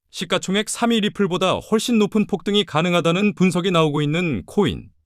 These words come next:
리플의 상승 초기 국면과 동일하게 박스권 내에서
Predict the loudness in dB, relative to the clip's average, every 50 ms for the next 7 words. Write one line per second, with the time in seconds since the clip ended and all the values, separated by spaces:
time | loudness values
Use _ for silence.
0 | -20 -20 -20 -16 -12 -12 -10 -8 -6 -6 -6 -4 -2 0 0 0 2 0 -2 -2
1 | -4 -8 -6 -6 -4 -2 -2 -2 0 -2 -2 -2 -2 -4 -4 -4 -6 -4 -2 -2
2 | 0 -2 -2 0 -2 -2 -2 -4 -14 -20 -20 -20 -20 -20 -20 _ _ _ _ _
3 | _ _ _ -6 -4 -4 -4 -4 -8 -8 -4 -4 -2 -2 0 0 0 0 0 -2
4 | -4 -4 -4 -8